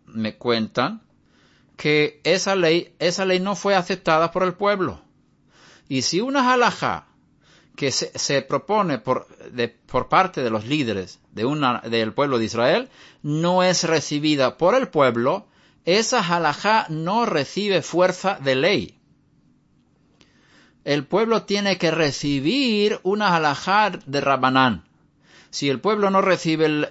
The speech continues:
una hal-, una halajá de Rabanán, no recibe fuerza legal esa propuesta de ley de los rabinos o de los jueces o lo-, de los dayanim de pos-, eh, Poskei Halajá.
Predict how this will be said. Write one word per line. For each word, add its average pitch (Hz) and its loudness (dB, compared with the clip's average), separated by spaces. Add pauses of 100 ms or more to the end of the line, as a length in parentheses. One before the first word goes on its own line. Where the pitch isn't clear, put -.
(120)
una 143 2
hal-, 135 -2
una 147 -2
halajá 135 0
de 135 0
Rabanán, 233 2 (420)
no 180 2 (360)
recibe 160 0
fuerza 151 0 (400)
legal 131 2 (180)
esa 135 -2
propuesta 139 -4
de 120 -4
ley 120 -2
de 113 -10
los 110 -4
rabinos 120 -4
o 120 -8
de 113 -4
los 107 -6
jueces 117 -8 (360)
o 107 -10
lo-, 107 -6
de 110 -8
los 104 -4
dayanim 110 -4
de 101 -4
pos-, - -14
eh, 92 -12
Poskei 107 -8
Halajá. 101 -10